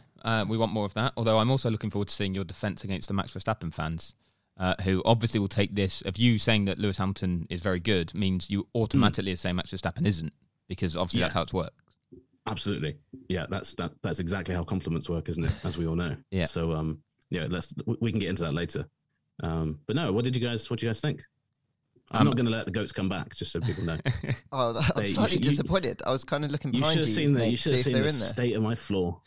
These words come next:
Speaker 2: afterwards. Also, Nicholas Bleat Tiffy. Hey? <laughs> How good was that? I, I, I, I know he's not slow. He's slower than Russell. I should have had a goat there called Russell and one called Nicholas Bleat Tiffy and said, "You're slower than him," to be fair.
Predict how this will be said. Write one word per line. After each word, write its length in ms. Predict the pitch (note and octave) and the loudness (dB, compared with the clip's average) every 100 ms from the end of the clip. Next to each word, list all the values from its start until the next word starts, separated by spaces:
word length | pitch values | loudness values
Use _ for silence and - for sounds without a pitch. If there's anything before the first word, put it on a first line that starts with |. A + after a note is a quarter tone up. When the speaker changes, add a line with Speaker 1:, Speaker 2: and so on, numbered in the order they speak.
| - | -6
Speaker 2:
afterwards. 520 | F#2+ - D#2+ - - _ _ - | -4 -2 -4 -6 -10 _ _ 0
Also, 440 | F#3 A3 F2+ B2 D3 - _ - _ - | 0 2 0 0 -2 -8 _ -20 _ 0
Nicholas 420 | A#2 D3 C#3 C3+ | 2 4 4 4
Bleat 320 | B2 C#3 C3 | 4 4 2
Tiffy. 480 | - D3+ F3+ - F2 _ _ _ _ _ - | 2 0 0 -2 -4 _ _ _ _ _ -8
Hey? 160 | A2 - - - - - _ _ _ _ _ _ _ _ _ _ - | 0 0 -2 -20 -20 -20 _ _ _ _ _ _ _ _ _ _ -6
<laughs> 60 | - - _ _ _ | -6 -6 _ _ _
How 80 | G#3 | -4
good 140 | D#3+ | 2
was 120 | E3 D#3+ | 2 2
that? 200 | B3 - _ - - | 0 -4 _ -20 -6
I, 120 | C3+ D3+ D#3 | -2 -2 -2
I, 140 | G#2+ A2 - | -4 -6 -4
I, 160 | C#3 C#3+ - | -4 -2 -2
I 80 | |
know 120 | D#3+ D#3+ | 2 2
he's 120 | C3 | 2
not 160 | B2+ | 0
slow. 300 | - - A2 | -2 -2 -2
He's 160 | E2+ A#2 | 0 -2
slower 260 | - B2+ A2 | 0 0 2
than 140 | G2+ | 0
Russell. 340 | G2+ - D2+ D2+ | -2 -2 -4 -4
I 60 | F#2+ | -2
should 180 | A2+ | -2
have 100 | G2 | -2
had 100 | F2 | -4
a 80 | G#2+ - | -6 -4
goat 140 | A2+ F2+ | -2 -2
there 100 | F2+ | -2
called 180 | G2 E2+ | -2 -2
Russell 400 | F#2 - D#2 - _ _ _ _ - | -2 -2 -6 -6 _ _ _ _ -4
and 100 | F#2+ | -2
one 100 | F#2 | 0
called 160 | - | 0
Nicholas 280 | F2+ - F2 | -2 -2 -4
Bleat 220 | - F2 - | -4 -4 -2
Tiffy 340 | F#2 - D#2+ - _ _ - | -4 -4 -6 -8 _ _ -12
and 80 | - | -6
said, 160 | E2+ | -4
"You're 60 | F2 | -4
slower 260 | - F#2+ E2+ | -4 -4 -2
than 100 | E2+ | -2
him," 280 | A2+ E2+ - - - _ _ _ _ _ _ _ | 0 -2 -4 -18 -20 _ _ _ _ _ _ _
to 80 | - | -6
be 80 | E2+ | -6
fair. 280 | - E2+ | -4 -6